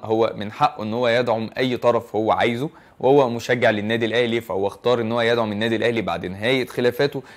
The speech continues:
بالتاكيد الموضوع هنا بعيد عن نادي الزمالك، ملوش علاقه بنادي الزمالك. نوع المكايدات الجماهيريه دي اعتقد ان هي بعيدا عن المسؤولين،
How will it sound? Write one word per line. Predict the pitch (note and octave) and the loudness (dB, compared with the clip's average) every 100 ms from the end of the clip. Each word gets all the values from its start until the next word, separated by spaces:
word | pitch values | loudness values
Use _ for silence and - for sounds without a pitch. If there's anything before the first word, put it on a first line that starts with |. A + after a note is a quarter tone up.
| - - | -20 -8
بالتاكيد | B2 - - - - D#3+ C3 | -8 -4 -6 -4 -2 0 0
الموضوع | A2+ A2+ A#2 C3+ | 0 0 2 2
هنا | C3 C#3+ | 2 -2
بعيد | G#2+ B2 | -2 -2
عن | A2+ A2 | -2 -2
نادي | B2 B2 | -2 -4
الزمالك، | G#2+ A2 B2+ B2 | -2 -2 -2 -4
ملوش | A2 C3 A2+ | -6 -4 -2
علاقه | B2 B2 | -2 -2
بنادي | G#2+ B2+ B2 | -4 -4 -2
الزمالك. | A2+ C3+ D3+ D3 - - - | -2 0 0 -2 -8 -14 -4
نوع | D3 D3+ | 0 2
المكايدات | C#3+ - B2 A#2+ C3+ C#3+ | 0 0 4 4 4 0
الجماهيريه | B2+ A#2 A2+ A2+ A2+ D#3 | 0 0 0 0 2 4
دي | C#3+ E3+ | 2 2
اعتقد | A#2 A#2 D#3 D3 C#3+ - - - | 2 2 0 -2 -4 -6 -16 -6
ان | B2 | -2
هي | D3 | 0
بعيدا | A#2 B2+ C3+ A#2 | 0 0 0 0
عن | G#2+ C3+ | -2 -2
المسؤولين، | A2+ A2 - A2 A2+ | -2 -4 -6 -2 -2